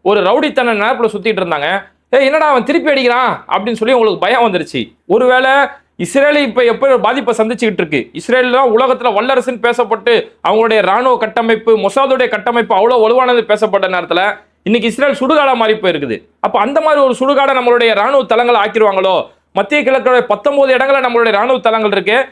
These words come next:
இந்த மாதிரி சுடுகாடு நிலைமை நமக்கு ஏற்பட்டுருமோ? இந்த அளவுக்கு வீரியமா தாக்குறாங்களே அப்படின்ற பயத்துல உடனே உலகமே அமைதியை எதிர்நோக்கி காத்துக்கிட்டு இருக்குது அப்படின்னு சொல்லிட்டு அது உடனே ட்ரம்ப் பதிவு செய்ய ஆரம்பிச்சாரு. அப்புறம் இன்னைக்கு காலையில ட்ரம்ப் என்ன செஞ்சிட்டாருன்னா,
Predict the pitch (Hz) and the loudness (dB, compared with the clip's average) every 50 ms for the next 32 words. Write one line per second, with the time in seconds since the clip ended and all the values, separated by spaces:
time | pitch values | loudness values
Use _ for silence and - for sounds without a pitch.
0 | _ _ _ 180 220 262 294 294 277 269 240 254 285 294 294 277 262 247 240 247 | _ _ _ -2 0 2 2 2 0 0 0 0 0 2 2 0 0 0 0 0
1 | 262 247 233 226 254 233 254 247 233 240 240 - 233 208 196 214 208 208 214 208 | 0 0 -2 -2 -2 -2 0 0 0 0 0 -2 -4 -4 -2 -2 0 2 2 2
2 | 185 - - - 165 208 214 254 269 277 277 269 240 220 262 285 285 277 277 262 | 0 0 -4 -6 -6 -2 0 0 0 0 0 -2 -2 0 0 0 0 0 -2 -2
3 | 269 226 226 190 - 233 220 208 208 208 208 190 156 131 - - 160 170 202 214 | -2 -2 -2 0 0 -2 0 0 0 0 0 -2 -2 -6 -6 -6 -4 -2 -2 -2
4 | 208 196 180 147 160 185 226 233 - - 160 165 185 190 185 - _ _ _ - | -2 -2 -2 -2 -2 -2 -2 -2 -2 -2 -2 -2 -2 -4 -6 -10 _ _ _ -2
5 | - 233 247 254 254 254 226 185 165 190 214 269 254 269 247 254 254 190 185 226 | -2 0 0 2 2 2 0 0 2 2 0 2 2 0 0 0 0 0 0 0
6 | 254 240 247 220 202 226 220 220 220 214 214 196 - 170 185 185 196 180 160 147 | 0 0 0 0 0 0 0 -2 -2 -2 -4 -4 -2 -2 -2 -2 -2 -4 -4 -4
7 | 151 139 147 139 135 123 - - - 165 170 170 160 - - 139 143 135 139 202 | -4 -4 -2 0 0 -2 -2 -4 -4 -4 -2 -4 -6 -6 -6 -6 -4 -2 0 0
8 | 247 262 - - _ _ _ _ - 180 196 214 196 202 202 214 214 220 220 220 | 0 -2 -2 -8 _ _ _ _ -4 -2 0 2 2 2 0 0 0 -2 -2 -2
9 | - 196 208 196 214 - 170 175 190 185 - 170 160 151 143 143 135 120 - 120 | -2 -4 -4 -4 -4 -2 0 0 0 0 2 0 0 0 0 -4 -4 -4 -4 -4
10 | 107 95 - _ _ _ _ _ _ _ _ - 220 214 294 277 254 247 269 254 | -4 -6 -8 _ _ _ _ _ _ _ _ -4 -2 0 0 0 0 0 -2 -4
11 | 240 220 - - 220 269 294 285 277 262 262 214 208 226 240 226 233 214 208 - | -4 -4 -4 -2 0 0 2 2 0 0 0 -2 -2 -4 -2 -2 -2 -2 -2 -4
12 | 185 185 170 160 170 160 160 196 247 285 269 - | -6 -8 -4 -4 -4 -2 -2 -2 -2 -2 -4 -6